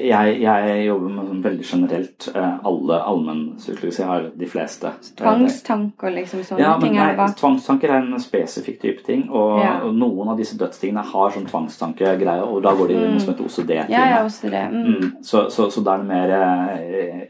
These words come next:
Speaker 1: en helt annen type sånn atferdspsykologi som jeg
Speaker 2: Mm.
Speaker 1: ikke, ikke driver med, altså. Så jeg har sagt til en kollega at jeg hadde døds, eh, at jeg var redd for å dø,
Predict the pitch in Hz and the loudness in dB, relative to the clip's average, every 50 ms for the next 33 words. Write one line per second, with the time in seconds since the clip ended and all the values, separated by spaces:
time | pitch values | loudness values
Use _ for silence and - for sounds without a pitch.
0 | - - 92 90 90 87 - 104 101 - - 92 90 90 90 - 90 85 - 92 | -10 -8 -6 -6 -6 -2 -2 -2 0 2 2 0 0 0 0 -2 -4 -4 -4 -6
1 | 90 87 87 87 82 80 - 82 80 78 - - - 78 - 85 87 87 90 98 | -6 -2 -2 -2 -2 -2 -4 -8 -8 -8 -8 -8 -8 -8 -8 -8 -8 -8 -6 -8
2 | - - - - 214 220 240 240 233 220 208 202 202 170 165 165 160 82 104 - | -8 -10 -12 -8 0 2 4 4 6 6 4 4 2 0 -2 -4 -4 -6 -4 -2
3 | - 90 92 87 85 82 82 90 101 101 95 92 - 98 92 85 - - - - | -2 0 0 0 0 -2 -4 -6 -6 -8 -10 -6 -4 -4 -4 -4 -6 -12 -20 -20
4 | - - - - - 117 104 101 101 104 104 113 - - - - 123 120 117 139 | -20 -20 -20 0 2 4 4 6 4 2 2 -2 -2 -6 -8 0 2 2 2 4
5 | 147 151 - - 110 - 120 113 104 101 - 113 101 95 87 90 92 90 - 95 | 2 0 0 0 0 2 0 0 0 0 0 2 2 2 2 2 0 -2 -4 -4
6 | 87 92 87 92 87 85 82 82 - - - - - - 98 92 92 90 87 90 | -4 -4 -4 -4 -2 -4 -4 -4 -6 -12 -14 -12 -6 -4 -2 -2 -2 -2 -4 -6
7 | 92 92 92 90 90 92 95 101 98 98 101 - 101 98 98 95 92 90 - - | -6 -6 -6 -6 -8 -8 -10 -10 -8 -10 -6 -4 -2 -2 0 -2 -2 -4 -6 -4
8 | - 95 95 95 87 107 | -2 0 0 2 4 4